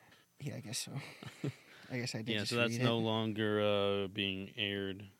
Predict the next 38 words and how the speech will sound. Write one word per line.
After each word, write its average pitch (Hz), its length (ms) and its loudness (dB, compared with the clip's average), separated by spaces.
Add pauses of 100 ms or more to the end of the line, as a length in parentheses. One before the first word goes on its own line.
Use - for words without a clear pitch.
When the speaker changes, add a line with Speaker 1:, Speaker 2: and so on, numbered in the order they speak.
(220)
Speaker 2:
at 101 120 -8
least 107 240 -4
in 104 60 -4
the 98 80 -2
United 95 360 -6
States. 98 520 -6 (240)
Speaker 1:
And 139 80 0
then 143 80 6
the 135 80 6
fines, 165 580 4
there 127 180 4
is 139 120 2
none. 175 300 2 (440)
There 127 140 0
is 127 160 2
no 127 180 0
suspensions. 143 840 0 (200)
Speaker 2:
Surprisingly. 98 640 -8
Speaker 1:
Surprisingly. 151 1000 0 (760)
There 143 100 2
are 147 60 6
some 151 180 4
notable 147 280 6
injuries. 147 420 4 (360)
San 180 180 0
Jose 175 260 4
defenseman 160 520 4
Mario 147 380 6
Ferraro 135 560 6
is 123 180 2
six - 420 -2
to 151 60 4
eight 139 180 4
weeks 139 280 0
with - 80 -6
a 113 60 -2
fractured 131 500 0
fibula. 143 580 -2